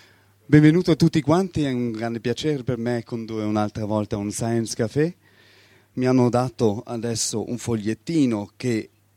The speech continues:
mi dice che devo dire diverse cose. Allora, la prima cosa è la lingua prevalente. La lingua prevalente, abbiamo pensato di fare una cosa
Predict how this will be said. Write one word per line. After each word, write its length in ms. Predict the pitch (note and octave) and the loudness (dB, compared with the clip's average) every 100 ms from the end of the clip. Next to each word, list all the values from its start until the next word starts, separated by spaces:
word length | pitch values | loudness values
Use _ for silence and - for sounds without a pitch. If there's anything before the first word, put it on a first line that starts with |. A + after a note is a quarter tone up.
| _ _ _ - | _ _ _ -14
mi 200 | A2+ A#2+ | -10 -8
dice 540 | C3 B2 - A2+ G2 | -8 -8 -6 -6 -8
che 160 | - B2 | -8 -4
devo 260 | B2+ A2+ | -2 -4
dire 300 | A2+ A#2+ A2+ | -6 -6 -4
diverse 480 | A2 A2+ A#2 G#2+ C#3 | -2 0 0 -2 -6
cose. 480 | - A#2 A#2+ D3+ F3+ - - - _ - | -2 -2 -2 -6 -8 -10 -20 -20 _ -4
Allora, 360 | A#2 A2+ G#2+ | 0 2 2
la 100 | G2+ | 0
prima 320 | G2 D3+ C#3 | 0 0 2
cosa 400 | A2 A#2+ A2+ A2 | 0 0 0 -2
è 300 | - A#2+ D3+ - _ _ _ _ _ | -2 -4 -4 -6 _ _ _ _ _
la 140 | - C3 | -6 -4
lingua 360 | A#2+ B2+ A#2+ | -4 -6 -6
prevalente. 760 | A2+ A2 G2 F#2+ D2+ D2 F#2 D#2 _ _ _ _ _ _ _ _ _ _ _ _ _ _ | -4 -2 -2 -4 -6 -12 -16 -16 _ _ _ _ _ _ _ _ _ _ _ _ _ _
La 160 | G#2+ G#2 | -14 -8
lingua 240 | C3 A#2+ | -2 -2
prevalente, 800 | A#2 A2+ D3+ D#3 D#3 - E3 E3 _ | -2 -2 -2 -2 -2 0 0 0 _
abbiamo 300 | - A2 A#2 A2+ | -12 -8 -6 -2
pensato 400 | G#2+ G2+ A2 G#2+ | -2 -2 -4 -4
di 100 | G2+ | -4
fare 160 | A2+ | -4
una 160 | G#2 G#2 | -4 -4
cosa 500 | G2+ G#2 G2+ G2+ | -6 -6 -6 -6